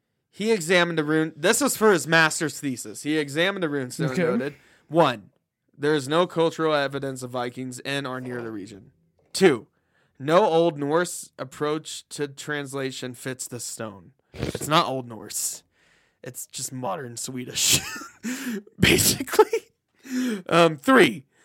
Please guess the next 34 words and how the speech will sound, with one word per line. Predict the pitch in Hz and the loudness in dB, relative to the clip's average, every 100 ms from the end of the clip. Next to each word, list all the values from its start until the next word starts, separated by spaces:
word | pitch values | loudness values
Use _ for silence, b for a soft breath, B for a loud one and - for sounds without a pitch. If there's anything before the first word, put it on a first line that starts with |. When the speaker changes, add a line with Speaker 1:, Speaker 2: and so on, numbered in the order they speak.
| _ - | _ -2
Speaker 1:
the | 170 | 0
stone's | - 226 247 220 170 | 4 4 4 2 0
most | 196 165 | 0 2
likely | 214 285 226 190 | 2 2 4 2
translation | 143 151 151 135 139 135 123 131 131 | 2 0 0 -2 0 0 0 -4 -4
is | - 147 135 | -4 -4 2
Gnomedale, | 165 170 143 123 101 107 | 4 4 2 -2 -4 -10
Valley | 123 123 123 127 | -6 -6 -6 -8
of | 127 | -8
the | 135 | -8
Gnomes. | 139 127 98 71 - - _ | -6 -8 -10 -16 -18 -20 _
Four, | _ - 226 165 110 - _ _ _ | _ 0 4 4 4 -6 _ _ _
Scandinavian | - - 143 147 156 156 151 156 147 | -16 -4 0 0 2 0 0 -2 -2
presence | 151 151 160 147 151 | -2 0 -2 -6 -6
in | 135 | -6
the | |
nearby | 135 147 147 139 139 139 _ _ - | -2 -2 0 0 0 -4 _ _ -12
town | - 143 139 135 | -4 0 0 -2
of | 127 | -6
Han-, | 160 240 - _ b b b b - | -6 -6 -6 _ b b b b 4
Heavener | 262 233 143 147 - b b b 165 | 6 6 2 0 -4 b b b 2
is | 165 160 156 _ _ _ | 4 2 -4 _ _ _
early | 226 247 240 226 | 4 6 4 0
and | 202 180 | 0 2
likeliest | 208 - 202 196 180 | 2 2 0 0 -2
sor-, | - 160 165 | 0 0 0
source | 170 - 160 156 151 | -4 -2 0 0 -2
of | 143 | -8
the | 135 | -4
carving | 147 135 131 | -2 -2 -4
of | 131 | -8
the | 123 | -12
s-, | - - | -16 -16
stone. | - - 143 123 87 | -16 -4 -2 -2 -8